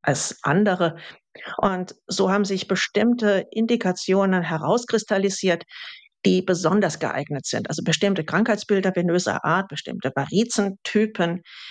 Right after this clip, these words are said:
die besonders geeignet sind für eine Verödungstherapie. Das sind beispielsweise die ganz kleinen, die sogenannten Besenreißervenen. Es können aber auch großkalibrige Venen sein,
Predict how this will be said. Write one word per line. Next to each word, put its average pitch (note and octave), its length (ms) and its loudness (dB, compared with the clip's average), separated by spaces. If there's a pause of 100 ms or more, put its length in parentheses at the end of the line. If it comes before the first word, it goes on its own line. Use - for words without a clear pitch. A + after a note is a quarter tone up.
(140)
die F3+ 80 6
besonders F3+ 480 2
geeignet D#3+ 480 -2
sind D#3 280 -2
für D#3 120 -2
eine D3 120 -4
Verödungstherapie. F#3+ 1080 0 (280)
Das D3+ 200 2
sind D3+ 300 -2
beispielsweise E3 760 0
die E3+ 160 -4
ganz E3 300 -2
kleinen, D3+ 420 0
die D3+ 140 -6
sogenannten E3 500 -2
Besenreißervenen. F3+ 1400 0 (480)
Es - 160 2
können A#3+ 300 0
aber G#3 320 0
auch E3 140 -8
großkalibrige A#3+ 880 0
Venen G3 280 2
sein, E3 380 0